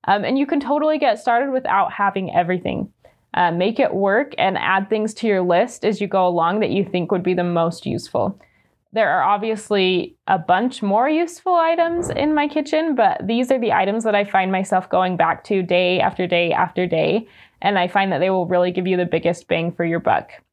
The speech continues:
every one of these items is affordable,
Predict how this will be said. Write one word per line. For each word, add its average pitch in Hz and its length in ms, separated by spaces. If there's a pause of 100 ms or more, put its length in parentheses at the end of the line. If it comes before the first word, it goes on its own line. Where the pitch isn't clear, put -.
every 214 220
one 220 160
of 220 100
these 202 200
items 208 460
is 180 120
affordable, 240 1000